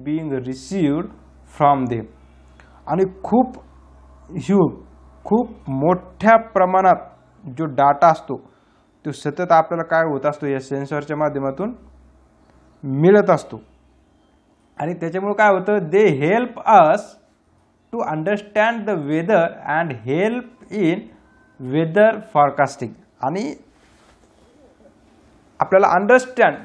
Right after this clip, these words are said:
to help us understand weather, ओके, आणि त्यातून आपल्याला हवामानाचा जो काय अंदाज आहे,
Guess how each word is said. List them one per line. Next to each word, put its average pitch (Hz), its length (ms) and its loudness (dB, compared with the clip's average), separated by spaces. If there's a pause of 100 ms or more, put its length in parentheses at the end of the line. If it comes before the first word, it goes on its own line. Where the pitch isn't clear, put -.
(200)
to 175 200 0
help 220 340 0
us 220 220 -2
understand 185 840 -2
weather, 175 340 2 (1400)
ओके, 202 300 0
आणि 147 360 -2
त्यातून 170 560 -4
आपल्याला 156 500 2
हवामानाचा 156 800 0
जो 151 140 -6
काय 156 160 0
अंदाज 147 420 2
आहे, 143 140 6